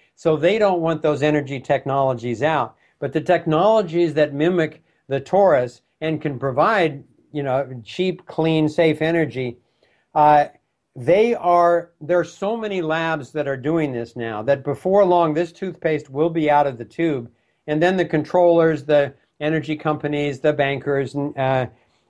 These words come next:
and the auto companies and so forth will have to try to get a piece of the action rather than to keep it from us altogether. So once again, it's just a,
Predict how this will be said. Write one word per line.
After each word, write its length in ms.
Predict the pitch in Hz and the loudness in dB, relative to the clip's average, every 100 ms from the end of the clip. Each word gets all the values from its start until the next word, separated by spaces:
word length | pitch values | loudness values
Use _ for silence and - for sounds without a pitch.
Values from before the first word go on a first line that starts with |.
| - | -2
and 220 | 139 139 | 0 2
the 140 | 143 | 4
auto 180 | 143 147 | 6 4
companies 420 | - 143 143 127 | 0 -6 -6 -8
and 120 | 127 | -10
so 180 | - 147 | -2 -2
forth 240 | 123 143 139 | -2 -8 -2
will 220 | 160 147 | -2 -2
have 260 | 170 185 | -2 -4
to 120 | - 160 | -6 -4
try 100 | 180 | 0
to 60 | 165 | 2
get 140 | 165 | 0
a 60 | 139 | 0
piece 320 | - 165 160 | -4 -4 -4
of 120 | 131 | -6
the 140 | 131 | 0
action 500 | 143 165 165 - 113 117 _ _ _ | 0 0 -4 -10 -12 -14 _ _ _
rather 320 | 135 156 151 151 | 2 2 2 0
than 180 | 143 131 | -2 -4
to 100 | 143 | -10
keep 300 | - 151 143 | -6 -8 -6
it 100 | - | -6
from 220 | 156 143 | -4 -2
us 160 | 131 143 | -2 2
altogether. 560 | 135 131 131 147 139 | 2 0 0 0 0
So 160 | 127 170 | -2 -2
once 260 | 196 214 | 0 -4
again, 320 | 185 151 214 175 | -6 -2 -2 0
it's 140 | 151 | -2
just 240 | 185 170 | -4 -2
a, 160 | 175 135 | -2 -4